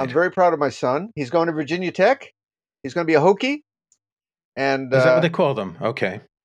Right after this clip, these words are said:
Speaker 2: they're Hokies, yes. And I looked up why, where did the name Hokies come from for Virginia Tech? Nobody knows. It's an interesting thing. Nobody knows why they're the Hokies. But go Hokies. Uh, uh, anyway,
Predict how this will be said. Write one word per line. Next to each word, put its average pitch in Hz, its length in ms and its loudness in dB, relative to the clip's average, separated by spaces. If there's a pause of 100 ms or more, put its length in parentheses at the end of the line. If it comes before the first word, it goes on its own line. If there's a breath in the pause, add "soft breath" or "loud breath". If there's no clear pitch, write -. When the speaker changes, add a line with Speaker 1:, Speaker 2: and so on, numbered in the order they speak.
(300)
Speaker 2:
they're 147 240 4
Hokies, 156 480 2
yes. 139 420 -2 (260)
And 165 120 0
I 185 80 2
looked 226 220 4
up 170 120 4
why, 185 220 2
where 190 180 2
did 208 100 0
the 196 80 -4
name 180 140 -4
Hokies 170 400 -4
come 139 140 -4
from 123 180 -6
for 131 160 -10
Virginia 143 340 -8
Tech? 123 220 -4
Nobody 311 340 4
knows. 277 680 2
It's 170 160 -4
an 196 120 0
interesting 185 380 -6
thing. 123 160 -6
Nobody 180 360 0
knows 175 240 -2
why 160 160 2
they're 160 160 -4
the 147 100 2
Hokies. 120 460 -8 (320)
But 147 160 0
go 262 180 10
Hokies. 240 640 2 (200)
Uh, 123 340 0 (800)
uh, 131 160 -2 (200)
anyway, 156 460 0